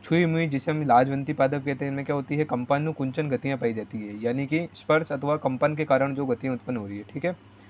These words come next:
तीसरी जो इस पर गतियाँ यहाँ पर हमारी आती है वो आती है हमारी स्पर्शानुकुंचन। कीटभक्षी पादप जैसे ड्रोसेरा, ने-, nepenthes, डायोनिया आदि के जो होते हैं इस प्रकार की गति जो होती है प्रदर्शित करते हैं।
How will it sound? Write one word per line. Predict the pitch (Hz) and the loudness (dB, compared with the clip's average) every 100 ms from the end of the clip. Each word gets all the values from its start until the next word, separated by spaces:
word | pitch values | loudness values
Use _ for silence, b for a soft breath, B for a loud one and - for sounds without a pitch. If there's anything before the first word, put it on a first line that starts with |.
| B B B - - 151 | B B B -20 -6 2
तीसरी | 147 175 | 2 2
जो | 180 | 0
इस | 170 | 0
पर | - 160 | 2 2
गतियाँ | 147 131 160 | 4 2 4
यहाँ | 160 143 | 4 2
पर | 147 143 | 0 -2
हमारी | 131 139 147 | 0 2 2
आती | 135 147 | 2 2
है | |
वो | 139 | 2
आती | 135 139 | 2 2
है | |
हमारी | 139 147 | -2 -4
स्पर्शानुकुंचन। | - 131 123 139 143 127 117 - 104 - - B B B B - | 0 0 2 0 0 -4 -4 -8 -12 -16 -20 B B B B -4
कीटभक्षी | 165 165 156 - | 0 2 2 0
पादप | 156 143 151 | 2 2 2
जैसे | 147 156 | 0 -4
ड्रोसेरा, | 131 127 131 139 143 139 | -2 -4 0 2 4 4
ने-, | 123 123 120 | 0 -4 -4
nepenthes, | 117 117 135 135 131 147 147 - - - - - - | -4 0 0 -2 -2 0 0 -4 -20 -20 -20 -20 -12
डायोनिया | 113 123 139 143 143 143 143 | 2 6 6 4 2 0 0
आदि | 120 131 143 | 0 2 2
के | 156 156 | 2 0
जो | |
होते | 151 151 151 | 0 0 -2
हैं | 156 | -2
इस | 139 135 | -4 -6
प्रकार | 151 139 139 | -4 2 2
की | 147 | 2
गति | 143 120 139 | 0 0 0
जो | 139 | 0
होती | 131 135 | -2 -2
है | 139 143 | -4 -2
प्रदर्शित | 123 120 117 139 | 0 0 0 -4
करते | 117 104 110 | -6 -6 -8
हैं। | 101 | -10